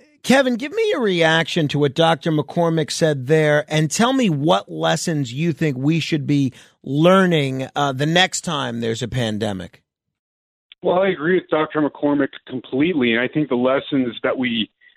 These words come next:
Speaker 2: um, well, I think he, he hits on it exactly. I think the government had an idea about how the pandemic should be managed, such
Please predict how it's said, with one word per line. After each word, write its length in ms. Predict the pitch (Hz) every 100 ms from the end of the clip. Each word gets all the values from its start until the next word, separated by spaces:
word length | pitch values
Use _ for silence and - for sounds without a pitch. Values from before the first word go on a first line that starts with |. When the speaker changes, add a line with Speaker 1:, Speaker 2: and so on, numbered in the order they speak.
| _ _
Speaker 2:
um, 480 | 123 117 107 104 98 - _ _ _ - - _ -
well, 120 | 175
I 100 | 165
think 160 | 240 214
he, 220 | 202 175 -
he 100 | 196
hits 200 | 156 185 175
on 140 | 165
it 140 | 143 131
exactly. 680 | 127 185 196 185 120 107 - - - -
I 40 |
think 200 | 196 202
the 60 | -
government 520 | 135 147 175 196 160
had 680 | 131 170 165 143 135 160 170 _ _ _ -
an 120 | 135 -
idea 680 | 151 151 - 185 175 151 -
about 300 | 135 139 135
how 420 | - 151 143 135 127 _ _ _
the 80 | 127
pandemic 520 | - 156 147 147 143 -
should 100 | 147
be 140 | 123
managed, 520 | 113 139 190 151 131 - - - _ _ _ -
such 100 | 175